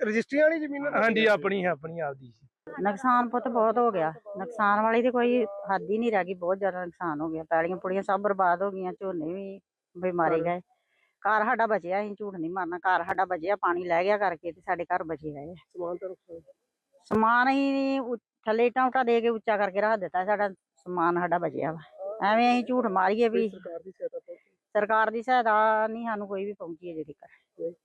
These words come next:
Speaker 3: ਏਦਾਂ ਸੰਗਤ ਹੀ ਆਉਂਦੀ ਜਿਹੜੀ ਸੇਵਾ ਲੈ ਕੇ ਆਉਂਦੀ, ਕੋਈ ਨਹੀਂ ਇੱਥੇ, ਸਰਕਾਰ ਦੀ ਕੋਈ ਵੀ ਆਈ ਇੱਥੇ ਤੱਕ। ਹਾਂਜੀ।
Speaker 1: ਪਰ ਇਸ ਹੁਣ ਜ਼ਮੀਨ ਨੂੰ ਕਣਕ ਬੀਜਣ ਤੱਕ ਤਾਂ ਬਹੁਤ ਔਖਾ ਕੰਮ ਹੈ।
Speaker 3: ਹਾਂਜੀ, ਹਾਂਜੀ, ਕਣਕਾਂ ਬ-, ਬੀਜੀਆਂ ਨਹੀਂ ਜਾਣੀਆਂ ਸਾਡੀਆਂ,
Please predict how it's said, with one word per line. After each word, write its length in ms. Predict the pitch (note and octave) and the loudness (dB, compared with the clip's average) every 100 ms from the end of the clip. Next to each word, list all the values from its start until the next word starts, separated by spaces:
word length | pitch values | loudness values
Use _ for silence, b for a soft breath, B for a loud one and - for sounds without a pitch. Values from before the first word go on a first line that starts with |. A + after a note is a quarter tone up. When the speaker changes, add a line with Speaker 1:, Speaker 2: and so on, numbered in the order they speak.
| F3+ | -2
Speaker 3:
ਏਦਾਂ 260 | F#3 F#3 G#3+ | 0 2 0
ਸੰਗਤ 340 | G#3 G3 G3 | 2 0 2
ਹੀ 100 | A3+ | 2
ਆਉਂਦੀ 220 | G#3+ F3+ | 2 2
ਜਿਹੜੀ 180 | G3 F#3+ | -2 -2
ਸੇਵਾ 280 | F#3+ F3+ E3+ | -4 -2 0
ਲੈ 160 | F3 F#3 | 0 0
ਕੇ 100 | F3 | -2
ਆਉਂਦੀ, 180 | E3+ | -4
ਕੋਈ 300 | F#3+ F#3+ G3 | -4 -6 -4
ਨਹੀਂ 140 | G3+ F#3+ | -4 -6
ਇੱਥੇ, 260 | E3+ F#3 | -6 -10
ਸਰਕਾਰ 520 | F3+ - E3+ F3 E3 D#3+ | -8 -10 -2 0 2 0
ਦੀ 120 | F3+ | -2
ਕੋਈ 220 | F#3 D#3 | -4 -2
ਵੀ 120 | D#3+ | -2
ਆਈ 220 | D#3 - | -4 -4
ਇੱਥੇ 180 | C#3+ - | -10 -12
ਤੱਕ। 220 | C#3+ - D#3 _ _ _ _ _ _ - | -14 -14 -18 _ _ _ _ _ _ -10
ਹਾਂਜੀ। 260 | - - - _ _ _ _ - | -6 -6 -10 _ _ _ _ -4
Speaker 1:
ਪਰ 140 | G3 | 0
ਇਸ 180 | G3+ G3 - F3+ | 0 -2 -8 -8
ਹੁਣ 140 | F3 F3+ | -6 -4
ਜ਼ਮੀਨ 420 | F3 F3 F3+ F#3 | -4 0 2 2
ਨੂੰ 520 | F#3+ F#3 F3+ F3 - _ _ _ | 0 0 0 -4 -12 _ _ _
ਕਣਕ 260 | F3 F3+ | -8 -8
ਬੀਜਣ 300 | F3 F3+ F3 | -8 -8 -6
ਤੱਕ 220 | F3 F3+ F#3 | -8 -10 -8
ਤਾਂ 100 | D#3+ | -4
ਬਹੁਤ 260 | E3 G3+ | -4 -4
ਔਖਾ 340 | - E3+ - F3 | -4 -6 -4 -6
ਕੰਮ 260 | F3+ E3 | -4 0
ਹੈ। 40 | F#3 | 2
Speaker 3:
ਹਾਂਜੀ, 300 | F#3 F3+ F#3+ | 2 2 2
ਹਾਂਜੀ, 200 | F#3 G3 | 2 2
ਕਣਕਾਂ 340 | G#3+ G#3+ B3 | 0 0 -2
ਬ-, 440 | A3+ A3+ A#3 G#3 F#3+ | -2 -6 2 2 2
ਬੀਜੀਆਂ 380 | F#3+ F3+ A#3 C#4 | -4 -2 2 4
ਨਹੀਂ 120 | D4+ | 4
ਜਾਣੀਆਂ 300 | C#4 A#3 A#3 | 2 0 0
ਸਾਡੀਆਂ, 420 | G#3+ G3 G3 | 0 0 -2